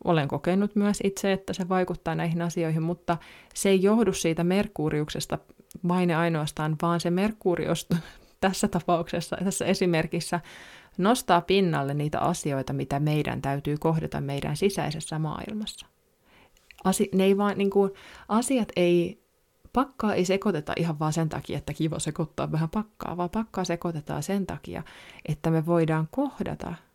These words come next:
niitä aris-, asioita eri valossa. Me voidaan nähdä asioita, joita me en-, me ei olla välttämättä vielä, ää, viimeisen, viimeistelty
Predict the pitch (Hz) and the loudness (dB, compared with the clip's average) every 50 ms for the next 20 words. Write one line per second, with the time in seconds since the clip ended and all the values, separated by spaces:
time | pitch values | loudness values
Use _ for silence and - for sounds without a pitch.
0 | _ _ _ _ 170 170 170 160 170 185 196 185 165 160 - - 208 - - 185 | _ _ _ _ -2 0 0 2 2 2 2 2 0 -2 -2 -4 -4 -4 -2 -4
1 | 165 151 139 143 - - - 165 175 165 165 156 151 160 165 160 170 175 170 - | -4 -4 -6 -6 -6 -6 -2 -2 -2 0 0 -2 0 0 0 0 0 -2 -4 -6
2 | - 160 160 156 156 170 175 170 165 165 165 165 170 180 202 214 202 202 180 - | -4 -2 -2 -2 0 0 0 0 0 0 0 0 0 0 0 0 0 -2 -2 -2
3 | - 160 160 - 170 160 151 151 151 151 151 - 156 151 151 151 147 151 - - | -2 -4 -4 -2 -2 -2 -2 -2 -4 -6 -6 -4 -4 -4 -2 -2 -4 -4 -6 -10
4 | _ _ _ 160 160 151 160 160 160 156 156 156 151 156 156 156 - - 165 151 | _ _ _ -2 -2 0 2 2 2 2 0 -2 -2 -2 -4 -4 -4 -6 -6 -6
5 | 147 - - 151 156 156 151 147 151 156 151 - - - - - - - - - | -6 -6 -8 -6 -4 -2 -2 -2 -2 -2 -4 -6 -12 -20 -20 -20 -20 -20 -20 -20
6 | - _ - 151 151 147 151 151 151 151 151 151 160 151 - 156 - 165 165 160 | -16 _ -2 0 0 2 2 2 2 0 0 -2 -4 -6 -4 0 2 4 4 4
7 | 156 151 151 147 147 147 151 151 151 - - _ _ _ _ _ _ - - 165 | 2 0 0 0 0 0 0 -2 -2 -4 -8 _ _ _ _ _ _ -10 -8 -6
8 | 160 - 190 196 190 190 175 160 - - 165 160 160 160 165 | 0 4 6 6 6 6 4 2 2 2 2 2 4 2 0